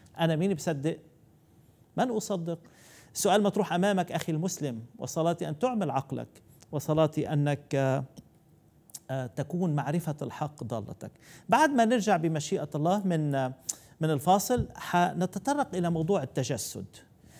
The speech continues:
هل الله بالفعل على كل شيء قدير بالمفهوم الإسلامي؟ طيب، إذا كان الله على كل شيء قدير، هل يقدر أن يصير إنسانًا؟ لا، بيقول لك لا. يقول أخي المسلم لا. حنتطرق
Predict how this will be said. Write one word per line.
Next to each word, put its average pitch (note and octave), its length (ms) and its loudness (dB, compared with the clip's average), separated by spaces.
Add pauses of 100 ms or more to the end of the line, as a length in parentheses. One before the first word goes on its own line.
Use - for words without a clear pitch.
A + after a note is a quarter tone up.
(320)
هل E4+ 220 6
الله A#3+ 300 4
بالفعل F#3 460 2
على D#3 200 2
كل F3+ 240 0
شيء E3+ 260 -4
قدير E3 340 -2
بالمفهوم D3+ 460 -4
الإسلامي؟ D#3+ 520 -6 (560)
طيب، D3+ 140 0
إذا D#3+ 180 -2
كان B3 260 -2
الله A3 160 -2
على D#3+ 200 -2
كل D3+ 240 -6
شيء D3+ 180 -8
قدير، C#3 360 -6
هل F3 160 0
يقدر G#3 340 -2
أن D#3+ 80 -4
يصير D#3 320 -6
إنسانًا؟ D#3 440 -6 (200)
لا، B2+ 360 -4 (160)
بيقول C#3 240 -4
لك C3+ 180 -6
لا. C3 140 -2 (720)
يقول C#3 400 -4
أخي C3+ 200 -6
المسلم E3+ 400 -4
لا. C3 220 2 (480)
حنتطرق D#3 840 0